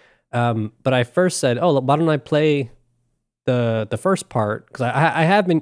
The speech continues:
interested in it. I kind of ignored it when it came out because I just didn't have the interest or the brain cells to, like, think about that game on a deeper level. But it is the only Final Fantasy to date that I have completed,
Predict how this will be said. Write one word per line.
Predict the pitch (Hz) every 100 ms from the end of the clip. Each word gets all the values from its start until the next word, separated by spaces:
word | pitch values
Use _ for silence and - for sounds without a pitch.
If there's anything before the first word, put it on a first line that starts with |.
| -
interested | 143 143 117 110
in | 101 101
it. | 107
I |
kind | 117 170
of | 139 - _ -
ignored | 117 113 117 123 131 135 117 _
it | 139 143 131
when | 117
it | 117
came | - 131
out | 117 131
because | - 123
I |
just | 113 - _
didn't | 120 113
have | 120 113
the | 113
interest | 117 117 - 120 -
or | 117
the | 110 101 _ _ _ _ _ -
brain | 113 120
cells | 117 127 127 -
to, | 107
like, | 101 101 _ _ _ _ _ _ _ _ -
think | 117
about | 147 135 139
that | 143 139
game | 151 147
on | 123
a |
deeper | 110 113 117
level. | 117 135 156 - - - _ _ _ -
But | 123 143 147 -
it | 190 208
is | 254 156
the | 165 151
only | 135 147 151
Final | 135 139 131
Fantasy | 147 135 123 139
to | 123
date | 120 117 -
that | 113
I | 113
have | 107 113 -
completed, | 120 120 107 107 123